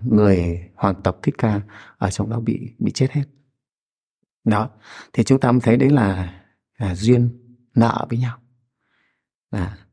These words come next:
thì đấy là có cái duyên nghiệp. Thế thì cái kiếp này,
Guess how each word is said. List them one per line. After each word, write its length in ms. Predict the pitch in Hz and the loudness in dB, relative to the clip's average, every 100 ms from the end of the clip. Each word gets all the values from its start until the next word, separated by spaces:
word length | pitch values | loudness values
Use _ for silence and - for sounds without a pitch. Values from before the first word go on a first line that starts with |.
| - | -8
thì 80 | 101 | -2
đấy 160 | 104 | 0
là 80 | - - | -2 -2
có 260 | 101 110 135 | -2 -2 -2
cái 140 | 127 | -2
duyên 200 | 120 120 | 0 -2
nghiệp. 240 | 104 98 - - | -2 -8 -12 -8
Thế 100 | 135 | -4
thì 140 | 123 | -2
cái 220 | - - 139 | -4 -8 -2
kiếp 220 | 170 170 | 2 4
này, 360 | 135 113 107 | 4 4 0